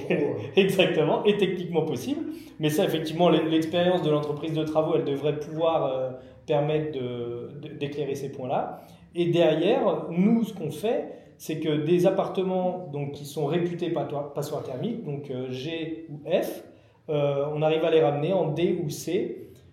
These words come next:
Speaker 2: pour avoir un point de comparaison. Les immeubles neufs qui sortent de terre en ce moment,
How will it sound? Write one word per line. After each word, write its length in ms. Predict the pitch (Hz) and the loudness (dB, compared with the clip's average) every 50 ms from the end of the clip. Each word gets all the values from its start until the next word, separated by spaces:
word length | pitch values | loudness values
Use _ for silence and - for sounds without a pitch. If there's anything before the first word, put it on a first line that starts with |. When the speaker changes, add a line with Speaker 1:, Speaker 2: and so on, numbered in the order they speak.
| - - - - - - - | -20 -20 -20 -20 -20 -8 -2
Speaker 2:
pour 120 | 180 175 | 0 2
avoir 220 | 175 190 190 175 - | 4 4 4 2 2
un 60 | 175 | 0
point 160 | - 202 208 | 2 2 4
de 60 | 208 | 2
comparaison. 720 | 208 - 202 175 - 175 160 156 156 151 156 185 214 240 226 | 2 0 -2 -2 0 2 4 4 2 2 2 2 2 2 2
Les 340 | 185 160 - 147 - - | 2 2 0 0 0 0
immeubles 320 | 190 196 196 196 170 147 147 | 2 2 2 2 2 0 0
neufs 400 | 147 151 165 185 202 196 - - | 0 0 2 2 2 2 0 -2
qui 120 | - - | -8 -10
sortent 360 | - - - 196 180 175 - | -6 -2 0 0 0 0 -2
de 80 | 175 170 | -4 -4
terre 240 | 170 170 165 147 151 | -4 -2 -2 -2 -2
en 60 | 143 | -2
ce 100 | - - | -4 -6
moment, 440 | 139 135 139 175 220 - - - | -6 -4 -2 -2 -2 -2 -4 -8